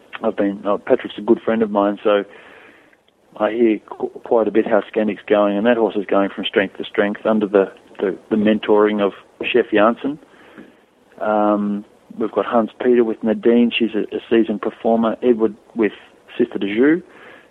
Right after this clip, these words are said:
Um, again, very, very hard to beat. We've got the Germans, Helen Langenhahnenberg with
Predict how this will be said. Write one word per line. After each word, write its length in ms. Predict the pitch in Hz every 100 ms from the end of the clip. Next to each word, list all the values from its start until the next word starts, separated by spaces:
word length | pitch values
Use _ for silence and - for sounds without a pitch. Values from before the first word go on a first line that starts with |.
| _ -
Um, 280 | - 101 95
again, 520 | 107 - 123 120 117 - _ _ _ -
very, 260 | 113 113 101
very 160 | 98
hard 240 | 107 104 -
to 60 |
beat. 320 | 95 110 113 - _ - _ _ _ _ _ _
We've 160 | - 101
got 160 | 104 -
the 60 |
Germans, 460 | 95 117 123 120 117 -
Helen 240 | - 110 107
Langenhahnenberg 880 | 104 101 101 107 117 113 113 113 107
with 160 | 98